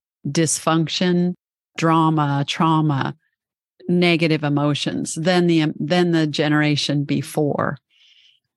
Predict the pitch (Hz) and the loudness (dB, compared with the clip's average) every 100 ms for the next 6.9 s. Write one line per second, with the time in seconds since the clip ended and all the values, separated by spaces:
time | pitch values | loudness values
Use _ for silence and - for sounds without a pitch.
0 | _ - 160 151 147 147 - - - 165 | _ -4 0 2 4 2 -2 -4 -2 0
1 | 196 185 175 - 196 254 - 135 135 139 | 2 2 0 0 0 0 0 -4 -2 -4
2 | - 156 - 151 151 - 156 - - 156 | -2 -4 -2 -2 -2 0 0 0 0 0
3 | 147 147 143 - 160 147 - 131 - - | 2 0 -2 -2 -2 -2 -2 -6 -6 -12
4 | _ _ _ _ _ _ _ - - 165 | _ _ _ _ _ _ _ -2 0 2
5 | 151 143 - 143 160 180 190 180 160 - | 2 0 -2 -4 0 2 2 2 -2 -2
6 | 160 170 180 165 170 156 147 156 | 0 2 2 0 0 0 0 -2